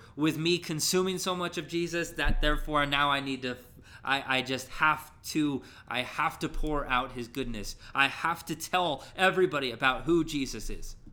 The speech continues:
right? But if I'm just consumer, consumer, consumer, consumer, consumer, what good am I doing for the kingdom? What good am I doing? I'm sorry, not much. Not good.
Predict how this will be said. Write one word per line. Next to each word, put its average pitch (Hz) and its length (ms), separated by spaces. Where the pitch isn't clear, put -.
right? 156 280
But 180 140
if 165 100
I'm 180 120
just 202 260
consumer, 190 480
consumer, 180 460
consumer, 180 440
consumer, 175 440
consumer, 165 720
what 139 480
good 151 220
am 175 80
I 139 80
doing 135 180
for 123 140
the 110 60
kingdom? 120 420
What 208 140
good 427 120
am 440 100
I 440 60
doing? 156 360
I'm 214 140
sorry, 370 460
not 392 280
much. 466 680
Not 330 280
good. 349 480